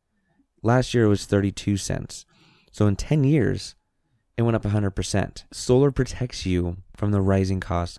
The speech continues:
of your utility. Every utility goes up.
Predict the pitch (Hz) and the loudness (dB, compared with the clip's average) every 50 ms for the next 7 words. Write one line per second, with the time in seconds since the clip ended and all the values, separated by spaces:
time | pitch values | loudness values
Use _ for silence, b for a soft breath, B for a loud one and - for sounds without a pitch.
0 | - - - 101 92 92 95 92 92 92 - - - - 101 98 95 92 92 92 | -10 -4 -2 0 0 0 0 -2 -4 -6 -12 -14 -8 -4 -2 0 0 0 -2 -4
1 | 92 - - 92 87 87 - 87 82 - - b b b b b b b b - | -4 -2 -2 0 0 0 -2 -4 -6 -8 -12 b b b b b b b b 0
2 | 113 113 117 113 104 - - 101 98 98 95 90 92 90 87 87 87 - - _ | 2 4 4 2 2 2 2 2 4 4 2 2 2 0 0 0 0 -2 -2 _